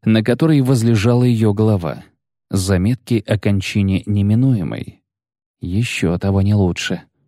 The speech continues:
подумала она. Ведьмак расправлялся с её трусиками.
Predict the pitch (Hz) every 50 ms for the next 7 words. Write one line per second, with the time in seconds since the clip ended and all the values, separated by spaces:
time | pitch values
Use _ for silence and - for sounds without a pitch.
0 | _ - 85 80 82 87 71 76 78 76 73 78 76 67 62 - - - _ _
1 | _ _ _ _ _ _ _ _ _ _ _ _ _ _ _ _ _ _ _ -
2 | 104 90 101 95 95 127 147 147 - 120 113 - - 120 113 101 95 110 127 123
3 | 113 - - 107 101 - 107 104 107 101 - 139 135 120 101 - - - 82 71
4 | 65 - -